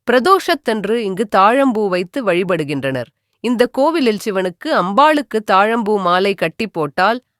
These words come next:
அனைத்து தோஷங்களும் நீங்குவதாக ஐதீகம். இதனால் திருமணம் உடனே கைகூடும். இருபத்து ஒன்பதாவது, இங்கு ஆதிகாலத்து வராகி கோவில் உள்ளது. இங்கு ஒவ்வொரு வெள்ளி, செவ்வாய்,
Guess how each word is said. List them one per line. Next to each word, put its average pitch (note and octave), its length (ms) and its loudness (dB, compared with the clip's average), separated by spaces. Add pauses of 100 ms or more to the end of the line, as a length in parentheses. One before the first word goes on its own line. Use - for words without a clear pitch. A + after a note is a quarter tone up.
அனைத்து C4+ 440 0
தோஷங்களும் G3 680 0
நீங்குவதாக F#3+ 840 0
ஐதீகம். C#3 500 -6 (520)
இதனால் G#3 480 0 (140)
திருமணம் D4+ 520 0
உடனே G#3+ 420 0
கைகூடும். D3 600 -6 (500)
இருபத்து A3+ 480 0
ஒன்பதாவது, A#3 680 0 (280)
இங்கு G3 260 -4 (100)
ஆதிகாலத்து A3 680 0
வராகி G3+ 480 2
கோவில் G3 400 0
உள்ளது. F3+ 400 -2 (240)
இங்கு G3 340 0
ஒவ்வொரு A#3+ 460 2
வெள்ளி, D3+ 340 -2 (300)
செவ்வாய், C#3+ 480 -2